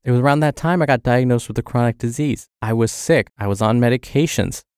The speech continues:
So at that point, I had to make a choice. Do I want to continue with my medications and feel the way I do, or do something better, better for myself? It didn't happen overnight, but I made the choice.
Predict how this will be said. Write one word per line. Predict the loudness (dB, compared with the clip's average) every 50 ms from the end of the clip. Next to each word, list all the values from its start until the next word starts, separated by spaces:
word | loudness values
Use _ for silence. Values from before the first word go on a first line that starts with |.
| _ _ _ _ _ _ -2
So | 2 2 4
at | 4
that | 4 2 0 0
point, | -2 -2 -2 -2 -2 -4 _ _
I | -6 -4
had | -2 -2 -2 -2
to | -2
make | -4 -4 -4
a | -6
choice. | -6 -2 -2 -2 -2 -6 -10 -20 _ _ _ _ _ _ _ _ _ _
Do | 0 0 2
I | 2
want | 4 4 2 2
to | 2 0
continue | -2 -2 -2 -2 -2 -2
with | -2 -2 -2
my | -2
medications | -2 -2 -4 -4 -4 -2 -2 -2 -2 -2 -2 -2 -2 -2
and | -4 -4
feel | -2 0 2 2 4
the | 4
way | 4 4 4 4
I | 4
do, | 2 2 2 2 0 -4 _ _ _ _ _ _ _ 0
or | 0 2
do | 2 2 0
something | 2 2 0 0 0 0 0 0 0 -2 _ _ _ _ -4
better, | -2 -2 -2 -2 -4 -8 _ _ _ _ _ _ _
better | 2 2 4 2 2
for | 0 0 0
myself? | 0 0 -2 -2 -4 -6 -6 -8 -8 _ _ _ _ _ _ _ _ _ _ _ -2
It | -2 -2 -2 2
didn't | 2 2 4 2 2
happen | 0 0 0 2 2 2 2
overnight, | 2 2 2 0 0 0 -2 -4 _ _
but | -2 2
I | 2 4
made | 4 2 2
the | 0 -2
choice. | -4 -2 -2 -2 -4 -6 -8 -14